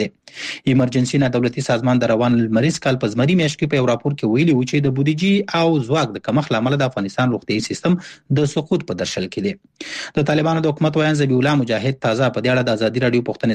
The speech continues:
ځواب نه کړي، خو د تیر دوه زره څلرويشت کال په ډسمبر میاشت کې د طالبانو د حکومت د عامې روغتیا وزیر نور جلال جلالي په یو خبري کنفرانس کې ویلي و چې په افغانستان کې د ولسوالیو دوه اویا سلنه اوسیدونکي ثانوي روغتیايي خدمتونو ته لاسرسی نه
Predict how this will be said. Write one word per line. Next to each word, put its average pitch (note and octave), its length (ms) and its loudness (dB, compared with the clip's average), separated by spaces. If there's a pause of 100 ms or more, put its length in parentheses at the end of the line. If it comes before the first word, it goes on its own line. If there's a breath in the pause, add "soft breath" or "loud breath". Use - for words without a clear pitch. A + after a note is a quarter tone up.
ځواب G2 280 0
نه - 20 -2
کړي، E3+ 240 0
خو E3+ 180 0
د F3+ 80 0 (120)
تیر G#3+ 200 2
دوه F#3+ 160 0
زره F3 200 0
څلرويشت E3 400 0
کال D3+ 160 -2
په B2+ 100 0
ډسمبر B2+ 400 0
میاشت C3+ 180 0
کې C#3 140 0
د - 100 -6
طالبانو A#2 460 0
د G2 100 -4
حکومت A#2 300 -2
د A2 40 2
عامې A2+ 200 0
روغتیا A2+ 260 0
وزیر D#3 240 2 (460 loud breath)
نور D3 200 2
جلال D#3+ 340 0
جلالي A2+ 340 -2
په A#2 60 0
یو G2 120 -4
خبري C3+ 280 -2
کنفرانس A2 420 -4
کې - 120 -6
ویلي E3 220 4
و D3+ 80 0
چې D3 180 -2
په C3+ 120 0
افغانستان F3 440 0
کې D#3 180 0
د C3 100 2
ولسوالیو B2+ 520 2 (140)
دوه F#3 100 2
اویا A2+ 240 0
سلنه B2 360 0
اوسیدونکي F3+ 520 0 (380 loud breath)
ثانوي C#3+ 420 2
روغتیايي A#2 400 -4
خدمتونو G#2+ 540 -2
ته C#3 260 -2
لاسرسی F#2+ 460 -4
نه F#2 100 -2